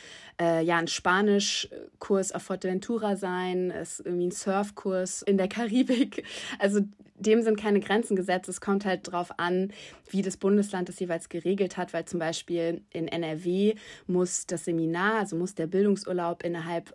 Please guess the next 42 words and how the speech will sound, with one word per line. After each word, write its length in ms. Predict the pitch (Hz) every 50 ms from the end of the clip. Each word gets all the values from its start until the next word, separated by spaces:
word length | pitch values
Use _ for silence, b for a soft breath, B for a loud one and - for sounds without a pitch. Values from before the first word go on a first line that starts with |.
| -
von 360 | - - - 165 165 165 170 -
fünfhundert 560 | - - - 208 208 202 202 196 185 175 -
Kilometern 760 | - - 175 170 170 185 208 226 208 - 233 220 214 220 208
von 240 | 208 - 180 180
der, 400 | 180 170 170 170 165 165 170 175 - _ _ _ _ _ _ _ _ -
ja, 180 | - 170 151 147
von 180 | - - 165
der 100 | - -
Landesgrenze 600 | 160 165 190 214 214 208 - - 190 185 196 -
entfernt 400 | - 170 - - 190 214 254 277
stattfinden. 720 | - - 240 226 - - - 220 214 208 202 202 202 202 B B B B B
In 100 | 185 175
Berlin 300 | 180 175 185 214 233 214
ist 100 | 202 202
es 80 | 180
vollkommen 360 | - - 190 190 - 185 170
egal. 340 | 147 160 - 170 165 160 156
Also 180 | 156 151 - 165
du 60 | -
kannst 200 | - 180 175 -
auch 120 | 165 -
wirklich 420 | 185 175 - - 170 170 - - - - 127
nach 140 | 131 - -
Spanien 340 | - - 170 175 180 180
fliegen 380 | 175 - - 185 170 175 170 170
und 240 | - - 170 165 -
dort 280 | 156 160 165 165 - - -
ein, 560 | - 156 151 160 160 160 160 160 160 - - -
ein 180 | - 156 160
Seminar 460 | 156 - 165 170 170 170 165 170 190
besuchen. 680 | 180 175 165 180 175 175 - - 175 175 196 247 254 - _ _ _ _
Und 720 | - 202 190 185 185 185 185 185 180 185 185 185 - - - - - 180 202 -
die, 80 | - 190
für 140 | - - 208
die 140 | 175 180 175
Seminargebühr 840 | 190 185 190 180 180 175 180 185 190 165 165 - 196 202 226 226 214
musst 240 | 196 185 175 - -
du 60 | 214
natürlich 380 | 262 269 254 - 247 202 202 208
selber 380 | - 175 196 220 247 233 -
aufkommen, 680 | - 196 208 208 - - - 208 196 196 196 196 202 208 180
aber 400 | 175 175 180 175 170 170 175